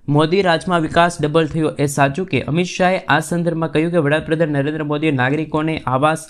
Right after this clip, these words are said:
આરોગ્ય અને અન્ન, રાશન માટે આપેલી રાષ્ટ્રવ્યાપી યોજનાઓ જેવડી મોટી યોજના વિશ્વમાં બીજે ક્યાંય નથી. આગામી તમામ સરકારે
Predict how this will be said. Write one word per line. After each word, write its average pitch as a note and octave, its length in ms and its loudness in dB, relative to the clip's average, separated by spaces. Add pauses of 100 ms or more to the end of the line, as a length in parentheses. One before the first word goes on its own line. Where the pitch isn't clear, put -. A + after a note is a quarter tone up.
આરોગ્ય D3+ 500 2 (300)
અને E3+ 240 2
અન્ન, F#3+ 280 0
રાશન D3+ 380 0
માટે E3 540 -2
આપેલી E3 460 0 (220)
રાષ્ટ્રવ્યાપી E3 720 0
યોજનાઓ D3 540 -2 (240)
જેવડી D3+ 840 -2 (460)
મોટી D#3 380 2
યોજના E3 300 -2
વિશ્વમાં D#3 460 -2
બીજે D3 240 0
ક્યાંય D3 400 0
નથી. D#3 460 -4 (160)
આગામી C#3 280 2
તમામ C#3 340 0
સરકારે C#3+ 680 -2